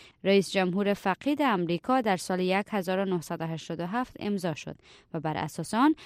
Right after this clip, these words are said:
توسعه و کاربرد تمام میزایل های اتمی و غیر اتمی برد کوتاه و برد متوسط، به استثنای میزایل های بحری، منع شد.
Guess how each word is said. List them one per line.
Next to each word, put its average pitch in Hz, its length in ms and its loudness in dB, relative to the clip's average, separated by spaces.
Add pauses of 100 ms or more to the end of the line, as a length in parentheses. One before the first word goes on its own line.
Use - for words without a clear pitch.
(160)
توسعه 302 560 4
و 262 180 4
کاربرد 208 640 0
تمام 233 580 0
میزایل 165 440 2
های 165 240 0
اتمی 180 500 0
و 190 180 2
غیر 226 260 2
اتمی 175 520 0
برد 165 340 -2
کوتاه 247 500 -2
و 269 80 0
برد 180 280 0
متوسط، 156 640 0 (460)
به 320 80 2
استثنای 254 600 2
میزایل 170 400 2
های 175 260 2
بحری، 156 520 0
منع 185 340 6
شد. 160 300 -8